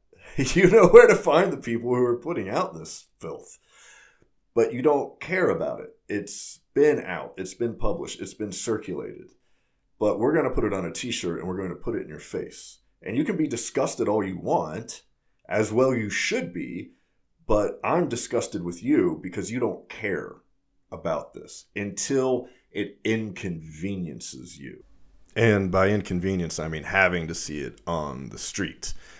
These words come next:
The magazine is sold in the shadows, albeit openly with a contact address in Essex. But we're going to put it on a shirt that people wear on the street that you have to look at. And instead of being disgusted that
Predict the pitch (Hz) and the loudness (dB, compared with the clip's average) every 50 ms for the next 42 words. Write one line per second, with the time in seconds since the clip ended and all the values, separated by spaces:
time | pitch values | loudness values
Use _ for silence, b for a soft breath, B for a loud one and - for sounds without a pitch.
0 | B B B B - _ 95 98 107 98 98 98 95 92 87 92 90 87 85 76 | B B B B -8 _ 0 2 4 6 6 6 4 2 2 0 0 0 -2 -2
1 | - - - 92 85 78 78 78 71 69 - - - 85 78 76 71 71 76 80 | -4 -4 -2 0 0 0 -2 -4 -6 -8 -6 -2 -2 -2 -2 -2 -2 -4 -4 -4
2 | - 76 80 80 - 78 71 69 65 - - - 80 80 78 - 80 80 76 73 | -4 -4 -4 -4 -4 -6 -6 -6 -8 -10 -8 -6 -4 6 6 6 6 6 2 -6
3 | 78 82 76 76 - - 73 71 69 - - 71 - - - - - 85 76 - | -6 -8 -8 -8 -8 -8 -8 -8 -8 -6 -6 -6 -6 -8 -10 -12 -10 -10 -8 -6
4 | 69 85 - - - 82 71 - - - 76 76 - - 65 - - - - - | -6 -6 -6 -6 -6 -8 -10 -10 -6 -6 -4 -4 -4 -6 -8 -10 -8 -10 -10 -10
5 | B B B B B B B B - 98 98 92 92 104 107 107 104 104 95 87 | B B B B B B B B 2 2 4 6 6 6 6 6 6 6 8 8
6 | 98 95 92 92 92 87 - - 95 87 - - - 87 82 80 76 73 80 85 | 6 6 6 4 2 0 0 0 0 -2 -2 2 2 2 2 2 0 0 0 2
7 | 87 90 90 87 78 - - 82 - - - - 92 90 - - 92 90 - - | 2 2 0 -2 -2 -4 -6 -6 -6 -8 -8 -6 -4 -4 -2 0 -2 -2 -2 -6
8 | - - 110 98 92 117 156 165 - - 64 - 69 - - - - - - - | -6 -6 -4 0 6 6 6 6 4 0 -2 -2 -4 -6 -6 -6 -8 -8 -10 -14
9 | - - - - 98 107 107 107 104 - 92 95 95 - - 123 123 113 92 101 | -18 -14 -6 -2 2 2 2 2 2 0 -4 -4 -4 0 2 2 2 2 2 0
10 | 98 95 90 90 - - - 95 90 - - - 82 78 78 80 78 71 - | 0 -2 -4 -6 -10 -4 0 0 0 0 -2 -6 -8 -6 -4 -4 -4 -4 -8